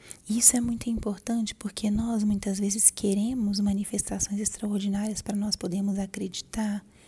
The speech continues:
para nós podermos confiar na presença de Deus. Mas aqui eu lanço a pergunta: estamos prontos para manifestações extraordinárias? Certamente não.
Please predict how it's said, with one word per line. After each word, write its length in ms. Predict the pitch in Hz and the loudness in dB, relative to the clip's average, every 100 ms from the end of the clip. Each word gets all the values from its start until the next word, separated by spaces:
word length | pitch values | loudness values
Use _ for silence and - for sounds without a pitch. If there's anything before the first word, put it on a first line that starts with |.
| - - - - | -20 -20 -20 -6
para 120 | 214 | 0
nós 140 | 214 | 0
podermos 480 | - 196 196 196 - | 2 0 -2 -2 -4
confiar 720 | - 220 226 - - 202 202 | -4 -2 -2 -2 -2 0 0
na 140 | 190 190 | -2 -4
presença 440 | 208 185 190 - | -4 -4 -4 -6
de 120 | 196 | -8
Deus. 480 | 190 196 202 - - - - _ _ _ _ _ _ _ - - - - - - - - | -6 -4 -6 -6 -8 -10 -20 _ _ _ _ _ _ _ -20 -20 -20 -20 -20 -20 -14 -2
Mas 180 | 208 214 | -2 0
aqui 240 | 214 - | -4 -2
eu 60 | 277 | 0
lanço 260 | 233 208 | 2 2
a 20 | 208 | 0
pergunta: 460 | 202 190 190 180 | -4 -4 -4 -2
estamos 580 | 196 - 196 226 285 - | -2 0 -2 -2 2 2
prontos 800 | - - 190 165 165 - 269 - | 2 -4 -2 -2 -6 -8 -2 -2
para 220 | - - | -2 -4
manifestações 840 | 196 196 196 190 - 190 - 196 190 | -2 -2 -2 0 2 2 2 0 0
extraordinárias? 1300 | 185 - 190 190 180 - 208 208 214 269 - - - - _ - _ - - - _ - - _ - - - - - - _ - - _ - - - - - | 0 0 -4 -4 -6 -6 -6 -6 -6 -8 -10 -18 -18 -20 _ -20 _ -20 -20 -20 _ -20 -20 _ -20 -20 -20 -20 -20 -20 _ -20 -20 _ -20 -20 -20 -14 2
Certamente 800 | - - - 233 202 190 - 196 | 4 4 0 0 0 0 -2 -2
não. 240 | 185 | -2